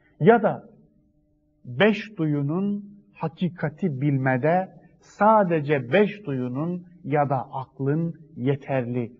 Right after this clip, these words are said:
olamayacağını idrak eder ve inanırlar. Gayb, Allah, cennet, cehennem, ahiret, melek,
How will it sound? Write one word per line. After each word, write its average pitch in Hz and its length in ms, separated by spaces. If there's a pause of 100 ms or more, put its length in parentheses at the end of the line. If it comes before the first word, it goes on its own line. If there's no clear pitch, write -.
(240)
olamayacağını 107 1300 (460)
idrak 117 480
eder 147 440 (300)
ve 117 140
inanırlar. 107 580 (1200)
Gayb, 156 380 (760)
Allah, 131 500 (640)
cennet, 120 680 (500)
cehennem, 117 760 (440)
ahiret, 123 760 (360)
melek, 117 720